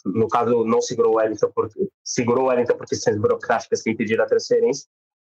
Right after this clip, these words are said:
Mas o São Paulo precisa de uma grande venda pra ter uma saúde financeira um pouco mais tranquila em dois mil e vinte e quatro, e eu vejo o Beraldo como atleta de maior potencial pra isso. E diante da possibilidade do Beraldo ser vendido, eu não negociaria o Alan Franco, não.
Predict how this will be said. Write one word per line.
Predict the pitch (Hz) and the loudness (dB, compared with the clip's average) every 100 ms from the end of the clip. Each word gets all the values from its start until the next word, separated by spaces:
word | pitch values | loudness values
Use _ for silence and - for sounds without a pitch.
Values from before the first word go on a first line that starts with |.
| - | -4
Mas | 143 | -2
o | |
São | 151 | 0
Paulo | 147 | 0
precisa | 143 139 - 139 | 0 -2 0 0
de | 127 | 2
uma | 123 | 2
grande | 117 117 117 | 2 0 0
venda | 110 110 110 | 2 2 0
pra | 110 | 0
ter | 113 | 0
uma | 113 | 0
saúde | - 110 104 | 0 0 0
financeira | 107 107 101 107 | -2 -2 0 -2
um | 101 | -2
pouco | 101 | -2
mais | 110 - | -2 0
tranquila | 95 98 104 | -4 0 0
em | 107 | 0
dois | 101 | 0
mil | 104 | 0
e | 104 | -2
vinte | 101 | -4
e | - | -2
quatro, | 107 110 | -2 0
e | 135 | 0
eu | |
vejo | 120 120 | 0 0
o | |
Beraldo | 123 120 110 113 | 0 2 0 0
como | - 123 | -2 0
atleta | 120 117 113 123 | 0 0 0 0
de | 120 | 0
maior | 120 | 0
potencial | - 127 123 123 | 0 -2 0 0
pra | 156 160 | 0 0
isso. | 107 - - _ _ _ _ _ - | -2 -6 -14 _ _ _ _ _ -6
E | 113 117 117 | -2 0 0
diante | 117 127 131 131 | 0 0 0 0
da | 135 | -2
possibilidade | 135 127 123 127 123 117 110 | -2 -4 -2 0 2 0 0
do | 117 | 0
Beraldo | 120 117 - | 2 0 -2
ser | - 139 143 | -2 0 2
vendido, | 135 123 110 117 123 131 | 2 0 0 -2 2 2
eu | 139 | 2
não | 135 | 2
negociaria | 139 135 131 135 131 | 0 0 0 0 2
o | 131 | 2
Alan | 135 | 2
Franco, | - - - | 0 -2 -2
não. | 160 92 | -2 -4